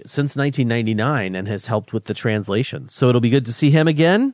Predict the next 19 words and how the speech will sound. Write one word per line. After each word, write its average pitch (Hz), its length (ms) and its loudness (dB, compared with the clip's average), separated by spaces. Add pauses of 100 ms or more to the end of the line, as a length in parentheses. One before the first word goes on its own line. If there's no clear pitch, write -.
(120)
Also 127 320 2
special 151 480 0
presenter 151 560 0
Tony 165 420 2
Isabella 139 540 2
is 143 180 -2
back. 139 480 -2 (340)
Uh, 98 300 -2
if 104 160 -4
you 113 100 0
heard 123 180 2
us 117 140 -2
mention 107 300 -4
Tony 107 500 -2
in 120 280 -4
earlier 131 360 2
episodes 117 640 0
this 113 240 -4
year, 110 300 0